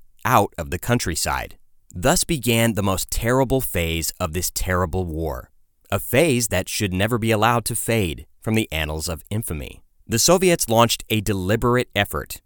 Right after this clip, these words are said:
to depopulate rural Afghanistan. They bombed countless villages. Flying over the farmlands, they scattered landmines, which still litter Afghan soil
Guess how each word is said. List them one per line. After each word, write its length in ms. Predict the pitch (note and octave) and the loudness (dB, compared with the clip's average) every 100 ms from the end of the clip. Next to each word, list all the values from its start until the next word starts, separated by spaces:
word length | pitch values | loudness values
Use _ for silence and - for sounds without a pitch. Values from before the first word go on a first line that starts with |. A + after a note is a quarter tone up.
| - | -12
to 100 | - | -10
depopulate 1080 | E2 G2 A2+ B2+ - G#2+ A#2 E2+ D#2 D2+ - _ - | -8 -4 -2 0 0 0 0 -4 -4 -6 -10 _ -8
rural 340 | D#2+ D#2+ D#2+ - | -4 -2 -4 -2
Afghanistan. 880 | E2 - F2 F2 E2+ - D#2 C2 - _ _ _ | -4 -2 -4 -2 -2 -4 -6 -12 -16 _ _ _
They 220 | - F#2 A#2 | -4 0 2
bombed 540 | F2 A2 A#2 A#2+ A2 - | 6 6 6 2 0 -6
countless 520 | - A#2 B2+ A2 A2 | -2 0 0 0 -4
villages. 640 | - F#2 F#2 - A#1+ - - - _ - | -2 -2 -2 -4 -8 -6 -8 -10 _ -8
Flying 500 | - A2+ B2 C#3+ G2+ | 0 4 4 4 4
over 200 | A#2 A#2 | 2 2
the 120 | F#2+ | 0
farmlands, 600 | B2+ D3 D#3 F#2 F#2 F#2+ | 2 2 2 2 0 -2
they 140 | - B2+ | 0 2
scattered 500 | - - G2+ A2+ G2+ | 2 2 0 0 0
landmines, 800 | F2+ B2 C#3 F2 D2+ A1 - - - | 0 2 0 -2 -4 -6 -8 -10 -8
which 200 | G#2 - | -2 0
still 320 | - A2+ B2+ | 2 4 4
litter 280 | A#2 C#3+ G#2+ | 4 0 0
Afghan 400 | F#2 F#2 - E2+ | 0 -4 -4 -4
soil 560 | E2 - A2+ A#2+ A#2+ | -2 2 2 2 0